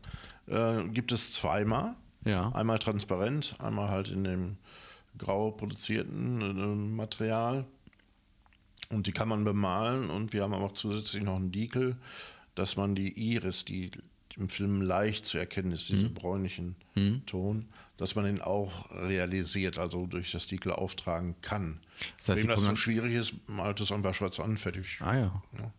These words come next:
Speaker 2: Also das heißt, man würde die Augen, äh, man würde das dann draufkleben oder würde man's auf die Rückseite kleben, sodass es durchscheint
Speaker 1: Von,
Speaker 2: durch
Speaker 1: von
Speaker 2: das
Speaker 1: vorne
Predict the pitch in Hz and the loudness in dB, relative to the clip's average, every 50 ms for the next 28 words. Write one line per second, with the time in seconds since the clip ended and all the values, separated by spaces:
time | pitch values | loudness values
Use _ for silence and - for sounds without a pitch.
0 | - _ - - - 92 87 95 101 98 - - 104 101 92 - - - 104 104 | -20 _ -8 0 0 4 4 6 6 6 6 6 6 6 4 2 4 6 8 8
1 | 104 95 101 110 113 110 104 107 - - 90 101 110 104 107 107 107 104 - - | 8 8 8 6 6 6 6 4 4 6 6 6 6 8 8 6 6 4 4 4
2 | 110 110 110 110 107 110 107 104 98 104 101 101 95 - 104 95 87 - 82 87 | 4 4 4 4 4 4 6 6 6 6 6 4 4 4 4 4 4 4 2 2
3 | 131 139 - - - 190 208 202 175 151 139 131 139 131 135 - - 117 - 131 | 0 0 0 0 2 4 4 4 4 4 4 2 2 0 0 0 0 0 2 2
4 | 117 104 131 131 120 - - 110 98 95 98 92 101 95 - - - 110 107 101 | 4 4 4 2 2 2 4 4 6 6 4 4 0 -2 -2 0 2 4 4 4
5 | 104 95 95 104 101 - 98 92 - 104 101 101 101 95 - - - 90 92 95 | 4 4 4 2 2 2 0 -4 0 4 4 4 6 4 4 4 4 4 4 4
6 | 92 - - 104 104 104 98 - 90 117 120 127 139 147 156 160 165 160 147 | 2 2 2 2 2 2 2 4 4 4 4 4 4 4 4 4 2 2 0